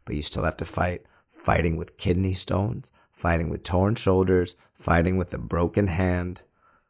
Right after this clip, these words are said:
and just doing it and fighting through, fighting ten rounds, a hundred for thirty minutes. This whole thing of people saying they're fearless,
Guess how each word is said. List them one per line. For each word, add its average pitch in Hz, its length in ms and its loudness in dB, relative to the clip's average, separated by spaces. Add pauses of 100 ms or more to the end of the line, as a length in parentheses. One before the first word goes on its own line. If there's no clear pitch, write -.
(420)
and 90 200 2
just - 300 -6 (360)
doing 135 320 2
it - 240 -20 (720)
and 85 180 -6
fighting 90 480 0
through, 107 460 0 (560)
fighting 85 300 -6
ten 107 260 0
rounds, 95 380 4
a 80 40 -6
hundred 117 320 -6
for - 120 -14
thirty 107 300 2
minutes. 110 400 -4 (220)
This - 140 0
whole 120 180 8
thing 107 340 2
of - 140 -4
people 92 280 -2
saying 87 320 0
they're 82 140 0
fearless, 92 960 0